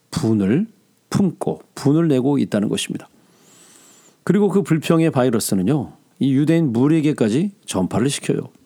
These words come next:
십사 절입니다. 회당장이 예수께서 안식일에 병 고치시는 것을 분내어 무리에게 이르되, "일할 날이 엿새가 있으니 그동안에 와서 고침을 받을 것이요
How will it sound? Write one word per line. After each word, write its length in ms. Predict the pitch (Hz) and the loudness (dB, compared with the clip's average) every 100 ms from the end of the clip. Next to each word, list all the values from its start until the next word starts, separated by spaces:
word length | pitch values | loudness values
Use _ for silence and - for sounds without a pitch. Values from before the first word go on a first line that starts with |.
| _ _ - _ _ _ _ _ - - | _ _ -20 _ _ _ _ _ -20 -18
십사 320 | - 160 - 143 | -8 -4 0 0
절입니다. 440 | 104 82 78 - - - - - - | 0 -4 -8 -14 -20 -20 -20 -16 -2
회당장이 400 | 165 156 143 147 | 2 4 4 4
예수께서 440 | 139 131 143 123 131 | 2 2 0 2 2
안식일에 400 | 123 - 123 120 | 0 2 2 2
병 240 | - 113 | 2 0
고치시는 460 | 110 101 110 - 104 | 0 0 -4 0 0
것을 340 | 98 - 107 | 0 0 0
분내어 760 | 131 - 143 143 139 143 143 151 _ _ _ _ | -2 0 0 2 2 2 2 -2 _ _ _ _
무리에게 420 | 110 104 98 110 | -2 0 2 2
이르되, 420 | 160 101 - 71 - _ _ _ | 0 -2 -6 -10 -12 _ _ _
"일할 320 | 127 202 220 | -2 2 2
날이 240 | 202 196 196 | 2 2 2
엿새가 380 | 170 - 175 160 | 0 0 2 2
있으니 380 | 120 131 143 | 2 2 0
그동안에 420 | 107 131 131 127 123 | 2 2 2 2 2
와서 300 | 110 104 110 | 0 0 -2
고침을 400 | 117 - 113 101 | -2 -2 0 0
받을 240 | 95 92 | 0 -2
것이요 480 | - 90 117 160 | -2 -2 0 0